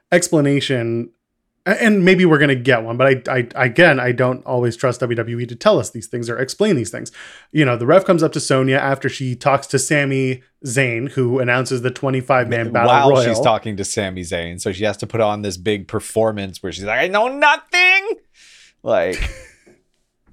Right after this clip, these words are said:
Speaker 1: Yeah. It's like, "I don't know who you are. Get outta here."
Speaker 2: <laughs> Get
Speaker 1: But
Speaker 2: outta here. I don't know who you are.
Speaker 1: It's like, "Did I do a good job? Daddy, did I do a good job?"
Speaker 2: Yeah.
Speaker 1: And she's like, "Get outta here." And anyway,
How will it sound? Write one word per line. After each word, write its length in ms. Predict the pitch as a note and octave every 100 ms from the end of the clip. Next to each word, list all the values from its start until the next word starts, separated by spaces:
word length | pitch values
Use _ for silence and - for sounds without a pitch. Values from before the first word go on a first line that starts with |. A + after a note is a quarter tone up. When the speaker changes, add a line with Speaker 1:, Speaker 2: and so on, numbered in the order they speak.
| -
Speaker 1:
Yeah. 320 | C#3+ A#2+ A#2 - -
It's 80 | -
like, 100 | D3
"I 300 | D3+ D#3+ F3+
don't 180 | F3+ A3
know 140 | A3+
who 140 | G#3 G3+
you 240 | F#3 E3+
are. 180 | C#3+ D3
Get 180 | E3 E3+
outta 220 | F#3+ E3+
here." 240 | B2+ A#2 A2
Speaker 2:
<laughs> 60 |
Get 160 | A#2+ A2 - E3
Speaker 1:
But 120 | D#3 C#3
Speaker 2:
outta 120 | F3
here. 140 | D3 G2+
I 80 | D#3
don't 160 | F3
know 140 | D#3 D3+
who 120 | F3+
you 260 | D#3 D3+ -
are. 340 | B2 A2 G2
Speaker 1:
It's 100 | F2
like, 240 | B2 - _
"Did 100 | D3+
I 140 | D#3+ D3+
do 280 | B2 F#3+
a 60 | E3+
good 300 | C#3+ D3+ B2+
job? 380 | - C3 G#2+ -
Daddy, 320 | D3 D3 D3
did 180 | B2+ B2
I 80 | A#2
do 240 | A2+ D3
a 60 | C3+
good 200 | B2+ A2+
job?" 300 | - - A#2
Speaker 2:
Yeah. 240 | - D3+ C3+
Speaker 1:
And 120 | C#3
she's 120 | D#3 C#3+
like, 140 | C#3
"Get 100 | C3 F#3+
outta 100 | D3+
here." 180 | A2+ G#2+
And 300 | A2 A#2 A2+ - -
anyway, 300 | A#2 G#2+